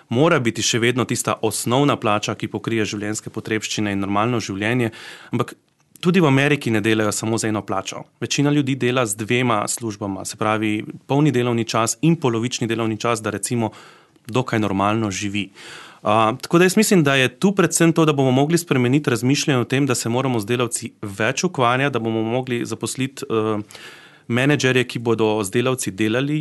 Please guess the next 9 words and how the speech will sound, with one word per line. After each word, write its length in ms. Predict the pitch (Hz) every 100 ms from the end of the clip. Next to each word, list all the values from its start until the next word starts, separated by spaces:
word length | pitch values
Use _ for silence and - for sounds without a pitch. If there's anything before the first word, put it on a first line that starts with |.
| -
jih, 180 | 117 -
eh, 140 | 117 107
poslušali, 680 | 110 - 127 120 151 143 139
jih 160 | 117
spremljali, 560 | - - 110 120 135 131
jih 140 | 120
nadgrajevali 720 | - 101 107 101 101 101 131 156 156 - - - -
in, 320 | 135 143 135
em, 360 | 131 123 120